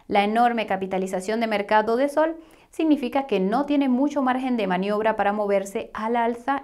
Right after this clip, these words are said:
en términos porcentuales. Dicho esto, creemos que el precio de Sol seguirá en una tendencia alcista a largo plazo. Que Sol consiga establecer nuevos máximos históricos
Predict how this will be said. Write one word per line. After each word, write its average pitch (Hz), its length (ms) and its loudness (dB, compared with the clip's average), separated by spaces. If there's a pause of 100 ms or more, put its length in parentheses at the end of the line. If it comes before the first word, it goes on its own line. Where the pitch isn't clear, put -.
en 196 200 -6
términos 175 400 -4
porcentuales. 151 1080 -6 (840)
Dicho 254 280 0
esto, 226 480 0
creemos 170 440 -4
que 175 100 -10
el 151 100 -6
precio 190 360 -2
de 170 80 -2
Sol 233 260 -2
seguirá 247 560 -2
en 269 160 0
una 294 180 2
tendencia 208 520 -2
alcista 185 720 -2
a 214 140 -2
largo 151 380 -6
plazo. 170 580 -4 (840)
Que 180 120 0
Sol 185 220 0
consiga 202 320 0
establecer 208 580 0
nuevos 175 260 -4
máximos 190 440 -8
históricos 269 720 -2